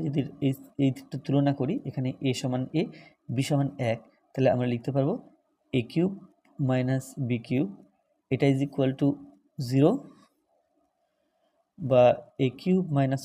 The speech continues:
ওয়ান is equal to জিরো, এখান থেকে পাই এ কিউব is equal to ওয়ান। এরপর একের পাঁচ, একের পাঁচে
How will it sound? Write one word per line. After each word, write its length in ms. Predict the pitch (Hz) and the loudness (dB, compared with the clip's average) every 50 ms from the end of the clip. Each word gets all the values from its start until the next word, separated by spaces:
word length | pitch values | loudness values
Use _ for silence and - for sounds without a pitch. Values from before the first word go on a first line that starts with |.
| - 151 | -4 -4
ওয়ান 120 | 135 135 139 139 | -2 0 0 0
is 60 | 131 135 | -2 -2
equal 180 | 139 143 131 127 | -2 -2 -2 -2
to 60 | 139 117 - | -4 -6 -4
জিরো, 180 | 139 120 139 214 262 - - _ _ _ _ _ _ _ _ _ _ _ _ - 131 | -2 -2 -2 -2 -4 -8 -18 _ _ _ _ _ _ _ _ _ _ _ _ -8 -6
এখান 180 | - - 131 131 135 | -4 -4 -4 -2 -2
থেকে 160 | 139 131 139 131 135 - | -2 -2 -2 -2 0 0
পাই 140 | 131 120 147 208 294 - - _ _ _ _ _ _ _ _ _ - 127 | 2 2 2 0 -4 -8 -18 _ _ _ _ _ _ _ _ _ -2 -2
এ 20 | 117 117 - | -2 -2 2
কিউব 220 | 139 139 143 143 143 - - - | 4 4 4 4 2 -2 -6 -6
is 80 | 135 135 | -6 -2
equal 160 | 143 - 147 143 170 | 0 0 0 0 0
to 40 | 196 165 120 | -2 -2 -2
ওয়ান। 200 | 113 110 104 101 98 101 101 _ _ _ _ _ _ _ _ _ _ _ _ _ _ _ _ _ _ _ _ _ _ _ _ _ _ _ _ _ _ _ _ _ _ _ _ _ _ 139 | -2 -2 -2 -4 -8 -12 -16 _ _ _ _ _ _ _ _ _ _ _ _ _ _ _ _ _ _ _ _ _ _ _ _ _ _ _ _ _ _ _ _ _ _ _ _ _ _ -2
এরপর 180 | 135 131 156 143 123 | 0 2 2 2 2
একের 180 | - - 120 107 - | 0 -2 -8 -4 -4
পাঁচ, 180 | 98 95 95 - - - - - - - _ _ _ _ _ _ _ _ _ _ _ _ _ _ _ _ _ _ _ _ _ _ _ _ _ _ _ _ _ _ _ _ _ _ _ _ _ _ _ - 151 | -4 -4 -6 -8 -12 -12 -12 -14 -18 -20 _ _ _ _ _ _ _ _ _ _ _ _ _ _ _ _ _ _ _ _ _ _ _ _ _ _ _ _ _ _ _ _ _ _ _ _ _ _ _ -2 0
একের 180 | 139 180 180 180 | 2 2 4 4
পাঁচে 180 | 185 175 175 | 4 4 6